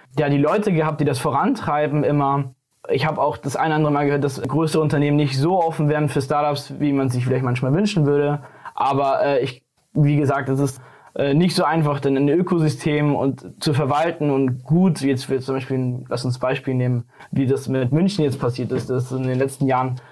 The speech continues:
äh, total geboomt ist. Das ist eine, eine unfassbar schwierige Sache, äh, in, in die Umsetzung zu bringen.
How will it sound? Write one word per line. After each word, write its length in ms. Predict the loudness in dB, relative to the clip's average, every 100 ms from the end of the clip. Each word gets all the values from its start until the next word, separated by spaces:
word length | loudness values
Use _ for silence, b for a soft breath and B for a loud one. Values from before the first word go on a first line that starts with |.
| B
äh, 180 | -2 0
total 320 | 2 0 0
geboomt 380 | 0 2 2 0
ist. 120 | -2
Das 200 | -4 -6
ist 300 | -4 -4 -2
eine, 480 | -2 0 0 0 -2 B B -2
eine 100 | 2
unfassbar 760 | 2 2 -2 -2 0 0 0 -4
schwierige 480 | -2 0 2 2 2
Sache, 760 | 0 0 0 2 0 -2 -4 -8
äh, 40 |
in, 120 | -10 -10 -12 -20 _ -8
in 100 | 0
die 80 |
Umsetzung 460 | 2 4 2 0 -2
zu 100 | -2
bringen. 380 | -2 -2 -2